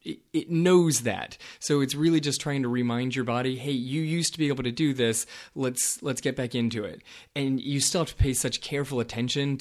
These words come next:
to little aches and pains and nags that show up. If you make that jump, you gotta be careful, like, "Oh, wait,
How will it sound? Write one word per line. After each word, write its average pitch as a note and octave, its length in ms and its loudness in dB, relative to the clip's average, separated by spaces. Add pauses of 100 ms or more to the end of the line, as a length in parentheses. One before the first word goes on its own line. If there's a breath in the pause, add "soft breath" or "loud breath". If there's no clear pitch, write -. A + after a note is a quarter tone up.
to B2 540 2
little C3 260 -2
aches C3 240 0
and A#2 140 -2
pains B2 300 -2
and A2+ 120 0
nags A#2+ 320 -2
that A2+ 140 -4
show B2+ 220 0
up. - 180 -4 (240 loud breath)
If A2+ 180 -8
you C3+ 100 4
make B2 300 2
that A#2 340 -4
jump, C#3 600 -2 (640 loud breath)
you C3+ 180 0
gotta B2+ 200 2
be B2 80 0
careful, B2+ 400 -2
like, A2+ 180 0
"Oh, C3+ 140 2
wait, A#2+ 280 2